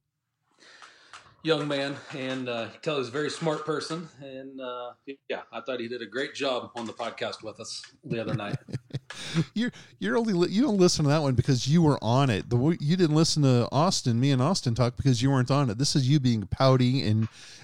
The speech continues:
Speaker 2: and kind of,
Speaker 1: Oh,
Speaker 2: uh,
Speaker 1: that
Speaker 2: objecting, isn't it?
Speaker 1: Oh, I've been a very busy individual the past couple of days.
Speaker 2: Yeah.
Speaker 1: So.
Speaker 2: Hanging up Christmas
Speaker 1: Yeah.
Speaker 2: lights, I'm sure.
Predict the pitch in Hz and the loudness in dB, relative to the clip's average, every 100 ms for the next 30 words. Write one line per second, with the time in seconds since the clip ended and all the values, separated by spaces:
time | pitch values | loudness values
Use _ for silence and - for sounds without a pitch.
0 | - 120 110 110 - - 127 117 147 110 | -10 -4 -4 -4 -6 -2 0 2 2 2
1 | - 127 113 131 147 107 104 127 113 82 | 2 0 2 0 0 -2 0 2 0 -4
2 | - _ _ _ _ _ _ _ _ - | -10 _ _ _ _ _ _ _ _ -14
3 | 127 135 139 165 123 151 131 123 135 127 | -6 -4 -2 -4 -6 -6 -6 -6 -8 -8
4 | 120 107 120 117 101 - - 117 107 123 | -10 -10 -10 -10 -12 -14 -10 -8 -8 -8
5 | 110 104 107 _ - 104 95 - - 95 | -8 -10 -14 _ -12 -10 -10 -12 -10 -6
6 | 87 98 92 - - - - - _ - | -4 -4 -6 -10 -16 -20 -20 -20 _ -6
7 | 143 120 113 101 - 135 - 113 104 98 | -2 -2 -2 -4 -4 -2 -2 -2 -2 -2
8 | - 101 92 120 110 101 | -4 -6 -6 -4 -2 -4